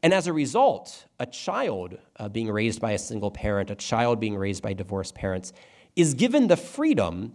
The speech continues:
to say, "Hey, this divorce has been really hard on me. I know you both love me, but it's been really difficult having gone through this." Or in the case of the single parent, "It's really hard that dad doesn't care, that dad disappeared, that he didn't man up."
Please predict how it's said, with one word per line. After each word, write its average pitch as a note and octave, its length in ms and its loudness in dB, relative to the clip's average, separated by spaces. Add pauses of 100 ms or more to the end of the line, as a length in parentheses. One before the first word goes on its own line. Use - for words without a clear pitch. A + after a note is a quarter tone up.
to C#3+ 100 -4
say, B2+ 300 2
"Hey, C#3 400 0
this A#2+ 180 0
divorce A#2 460 4
has G#2+ 100 -4
been G2+ 180 -4
really G#2 220 -2
hard G2+ 300 -2
on F2 140 -8
me. G2 180 -16 (760)
I A2 120 4
know C3 160 8
you D3+ 180 6
both B2+ 260 2
love A#2 280 2
me, A2 380 0 (280)
but A#2 100 4
it's A2 120 -4
been A2 180 0
really A2+ 280 4
difficult - 720 -2 (320)
having G2+ 380 -2
gone F2+ 260 -4
through F#2+ 240 -10
this." - 440 -18
Or D#3+ 300 6
in C3 80 -2
the A#2+ 80 -6
case B2 240 -10
of B2+ 60 -10
the A#2 80 -10
single C3 340 0 (280)
parent, A2+ 260 -2 (180)
"It's D3 160 0
really D#3 300 8
hard C3 420 2
that A2 280 -4
dad G#2 380 2
doesn't G2 320 -10
care, G#2 440 -16 (260)
that - 180 -14
dad G2+ 300 -2
disappeared, G2 580 -6
that F#2 100 -4
he F#2+ 80 -2
didn't G#2+ 340 -2
man F#2 300 -2
up." - 220 -8